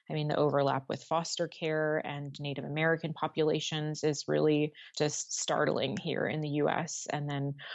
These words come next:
um, of course, everything with labor and the apparel industry and coffee and, and chocolate, and just,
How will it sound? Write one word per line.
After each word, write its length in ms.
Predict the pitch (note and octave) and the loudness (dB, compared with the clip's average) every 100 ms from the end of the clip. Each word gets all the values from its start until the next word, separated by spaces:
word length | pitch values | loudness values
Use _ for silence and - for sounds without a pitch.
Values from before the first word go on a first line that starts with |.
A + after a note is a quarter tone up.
| - - - - | -10 -10 -8 -2
um, 300 | D#3 D3+ C#3+ | 2 2 2
of 180 | C3 | -2
course, 320 | - D3+ D3+ - | -2 -2 0 0
everything 480 | D3 D3 D3 C#3+ | 2 0 0 0
with 160 | C#3+ D3+ | 0 2
labor 640 | D3 D#3 D3+ D3 C#3+ C#3+ | 4 4 4 4 4 4
and 280 | - D3 D3 | 2 -2 -2
the 60 | D3 | -4
apparel 440 | D3 - D3 C#3 | -6 -2 2 2
industry 640 | C#3+ C#3+ D#3 - E2 - - | 0 -2 -6 -4 -2 0 0
and 320 | - - - _ | -2 -4 -6 _
coffee 640 | - F3+ - D3+ D3 C#3+ | -2 -2 2 0 2 0
and, 360 | C#3+ C3+ A#2 G2 _ | -2 -4 -10 -12 _
and 160 | C#3+ C3+ | -8 -6
chocolate, 580 | - F3+ - D#3+ - | 0 -2 0 -2 -2
and 160 | - D3 | -4 -8
just, 360 | C#3+ C#3+ - | -8 -10 -12